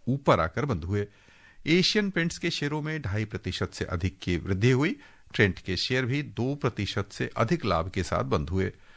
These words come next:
यदि हम, अ, नुकसान उठाने वाली कंपनियों पर ध्यान दें, तो Infosys को सबसे अधिक एक दशमलव दो प्रतिशत का घाटा हुआ। बजाज फाइनेंस के शेयर शून्य दशमलव नौ प्रतिशत से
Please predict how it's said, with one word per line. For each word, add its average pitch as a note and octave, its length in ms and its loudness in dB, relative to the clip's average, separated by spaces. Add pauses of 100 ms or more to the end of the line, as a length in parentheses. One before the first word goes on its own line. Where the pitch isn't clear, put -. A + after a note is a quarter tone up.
(300)
यदि A2 240 6
हम, G2+ 220 4
अ, G2 480 2
नुकसान A2 480 0
उठाने G2+ 340 0
वाली F#2+ 260 0
कंपनियों F2+ 440 -2
पर F2 160 -4
ध्यान F2+ 340 -2
दें, E3 240 2
तो - 420 -2
Infosys C3 600 2
को - 200 -2
सबसे F2 380 -2
अधिक A#2+ 260 2 (340)
एक A#2 200 2
दशमलव F2 400 -2
दो F#2+ 160 0
प्रतिशत B2+ 480 -2
का C3 100 4
घाटा B2 300 4
हुआ। D3 260 2 (440)
बजाज D#3+ 400 6
फाइनेंस A#2 480 0
के G2 140 -4
शेयर B2 300 -4
शून्य A2+ 340 -2
दशमलव F#2 380 -2
नौ F2 200 -2
प्रतिशत G#2 520 -4
से - 200 -2